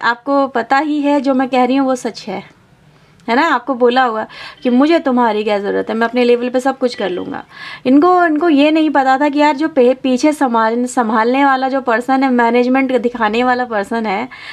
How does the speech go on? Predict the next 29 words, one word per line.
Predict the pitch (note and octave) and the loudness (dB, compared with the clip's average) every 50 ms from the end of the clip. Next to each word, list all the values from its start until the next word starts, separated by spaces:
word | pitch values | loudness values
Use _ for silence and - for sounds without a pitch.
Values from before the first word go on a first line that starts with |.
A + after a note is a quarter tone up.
| - - - - - - | -16 -16 -16 -16 -14 -10
जो, | A3 A3 C4+ C#4 | -2 2 2 4
अ, | C#4+ D4 D4 D4 C#4 B3 A#3+ A#3+ A#3 A#3 A3+ A3 - - - - C3 - G#3+ B3+ | 4 4 2 2 0 0 0 0 0 -2 -2 -2 -4 -4 -4 -6 -6 -4 -2 -2
मतलब | B3+ C#4+ D4 C#4+ | 0 2 2 2
इनकी | C#4+ C#4 C4+ D4+ | 2 2 2 0
कमियों | B3+ C4 B3+ B3 B3+ C4+ C#4 C#4 | 0 0 -2 0 0 0 0 0
को | D4 D4 | 0 0
ढाक | A#3+ G#3+ G#3 A3 A3+ C#4+ | 0 0 -2 -2 -2 -2
लेने | C4 C4 B3 B3+ B3 | -4 -2 0 0 2
वाला | B3 A#3+ A#3+ A#3+ | 2 0 0 -2
person | A3+ G#3+ A3+ - B3+ B3+ | -4 -4 -4 -2 0 0
है, | C#4 | 0
वो | C4+ B3+ | 0 0
तो | B3+ C4 C4 | 0 0 0
आप | B3+ B3 B3 B3 C#4+ | 0 0 0 0 -2
ही | C#4+ C#4 | -2 -2
हो। | C4+ C4+ - - - - - - - - B3 | -2 -4 -8 -16 -20 -20 -20 -20 -14 -6 -2
यानी | A#3+ C4 D4 | 0 2 2
आप | C#4+ - - - C4+ D4+ D4+ | 2 2 2 0 0 0 -2
कितना | - D#4+ D#4 D#4 C#4+ D4+ D4+ | -6 -6 -2 0 2 2 2
बर्दाश्त | C4+ C4 A#3 A3 G#3+ G#3+ A3 B3 C4+ - - | 2 0 -2 0 0 0 0 0 -2 -4 -4
कर | C4 B3 A#3 | -2 -2 0
रहे | A#3 G#3+ G#3+ | -2 -2 -2
थे, | A3 C4+ C#4 C#4+ | 0 0 2 2
इनको | C4 A#3+ A3+ B3 | 0 0 0 0
ये | B3 B3+ C4 | 0 0 0
पता | B3+ C4+ C4 C4 D#4+ | 0 -2 0 2 2
ही | E4 D#4 D4 D4+ | 2 2 0 -2
नहीं | C4 A3 G#3 G3+ F#3 | -2 -2 -4 -6 -8
था। | F#3 - F3 - | -10 -10 -12 -12